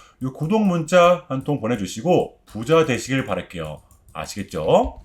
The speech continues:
자, 우리가 지금 이 순간만큼은 요 삼성전자를 반드시 들고 가야 되는 이유. 자, 오죽하면 이 제이피 모건도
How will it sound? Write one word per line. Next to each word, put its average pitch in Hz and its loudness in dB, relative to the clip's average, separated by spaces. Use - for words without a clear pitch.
자, 127 -2
우리가 170 4
지금 190 2
이 226 2
순간만큼은 185 2
요 101 -6
삼성전자를 180 0
반드시 113 -6
들고 131 -2
가야 139 2
되는 107 -4
이유. 82 -8
자, 127 4
오죽하면 214 2
이 185 4
제이피 165 0
모건도 147 0